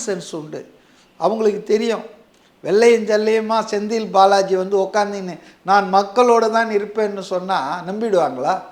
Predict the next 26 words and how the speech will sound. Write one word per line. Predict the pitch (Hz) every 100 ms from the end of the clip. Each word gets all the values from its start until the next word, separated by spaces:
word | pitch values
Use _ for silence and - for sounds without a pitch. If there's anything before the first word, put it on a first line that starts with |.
| - _ _ 175
இவர் | 196
எதுக்கு | 214 254 254 220
ஜெயிலுக்கு | 233 226 185 190
போனாரு? | 180 175 175 170
மக்களோட | 180 - 220 208
இருந்ததுக்கா? | 190 180 185 151 135 120 - - _ _ _ _ _ _ _ 120
அமைச்சரா | 160 208 214 240 233
இருந்தபோது, | 220 208 214 220 196 208 175 139 151 233 - - 160
அதிமுக | 208 202 208 190 175
ஆட்சியில | 170 165 - 147 127 175 - - - -
சாமானிய | 196 269 277 285 294 285
மக்களிடம் | 247 233 254 240 220 208 202
வந்து | 202 220 262 180
டிரைவர் | 202 233 233 214
வேலை | 202 196
வாங்கி | 190 190 180 185
தரேன், | 190 226 - - _ _
கண்டக்டர் | 180 208 214 208 190
வேலை | 180 185
வாங்கி | 165 190 190 180
தரேன்னு | 156 151 180 - _
பல | 190 220 302
கோடி, | 294 277 294 277 208
பல | - 214 277
லட்சம் | 285 269 - 269
அடிச்சாரு. | 220 185 214 156